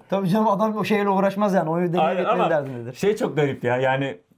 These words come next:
Speaker 2: sen öyle bağırırken biri gelip kafana bir daha sıkıyor falan böyle.
Speaker 1: Şimdi şey diyeceğim peki, <laughs> e, vuruş hissiyatı. Mesela ben Uncharted ikinin ve üçünün mul-,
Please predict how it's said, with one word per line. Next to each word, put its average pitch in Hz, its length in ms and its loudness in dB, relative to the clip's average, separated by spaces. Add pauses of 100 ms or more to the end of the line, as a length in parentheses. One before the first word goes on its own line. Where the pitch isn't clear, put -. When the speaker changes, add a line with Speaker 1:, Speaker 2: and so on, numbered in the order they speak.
(220)
Speaker 2:
sen 151 220 -2
öyle 160 200 -2
bağırırken 151 460 0
biri 143 160 0
gelip 139 300 -6
kafana 131 360 -2
bir 131 80 -2
daha 127 140 0
sıkıyor - 420 -2
falan 110 260 0
böyle. 95 260 2
Speaker 1:
Şimdi 196 140 -4
şey 214 120 -4
diyeceğim 185 300 0
peki, 160 240 0
<laughs> 165 200 0
e, 147 180 2
vuruş 170 440 0
hissiyatı. 165 760 0
Mesela 160 260 0
ben 170 100 2
Uncharted 165 440 -2
ikinin 175 320 -4
ve 165 80 -4
üçünün 170 220 -6
mul-, 165 160 -10